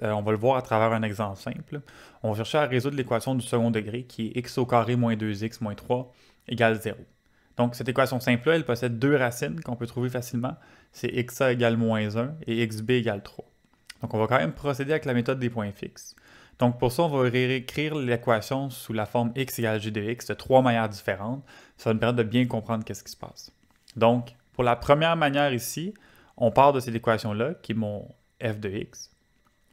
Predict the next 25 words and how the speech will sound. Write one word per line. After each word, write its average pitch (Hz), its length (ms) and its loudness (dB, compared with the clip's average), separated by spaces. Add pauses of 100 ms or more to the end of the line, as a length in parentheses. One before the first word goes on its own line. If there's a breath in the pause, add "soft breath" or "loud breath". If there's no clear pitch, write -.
(320 soft breath)
Donc, 123 220 2 (100)
qu'est-ce 156 220 2
que - 100 -2
je - 120 -4
fais ? 156 420 -2
C'est - 220 -8
que 110 180 -2
j'ai 107 180 -4
pris, 135 480 -4 (720 soft breath)
euh, 98 340 -2
j'ai 107 260 2
mis 131 140 4
d'un 131 140 6
côté, 123 420 0
j'avais 104 340 -2
x 123 220 -2
au 117 60 -2
carré 113 520 2 (460)
moins 107 360 -2 (220)
deux 107 440 -2
x - 400 -12
moins 95 160 -8
trois 101 440 -6 (380 soft breath)
égale 95 300 -6
zéro. 98 420 -10